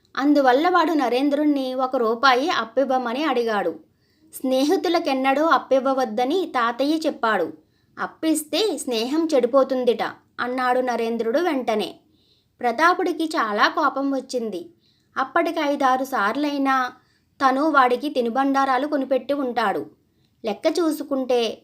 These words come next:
ఒక ఏడాదిలో తను వాడి కోసం ఖర్చు పెట్టింది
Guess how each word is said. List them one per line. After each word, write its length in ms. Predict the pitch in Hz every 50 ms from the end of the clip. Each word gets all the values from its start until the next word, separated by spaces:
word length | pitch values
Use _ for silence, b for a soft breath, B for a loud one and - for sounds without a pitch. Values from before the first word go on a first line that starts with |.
| _ -
ఒక 160 | 254 254 277
ఏడాదిలో 720 | 262 240 214 202 196 208 247 285 311 302 320 302 311 311
తను 500 | 302 294 269 262 247 233 226 226 226 233 247
వాడి 260 | 247 240 240 240 247
కోసం 460 | 247 240 220 214 220 220 285 294 302
ఖర్చు 280 | 294 269 - - 269 240
పెట్టింది 720 | 254 240 233 - 247 214 226 220 285 370 370 302 B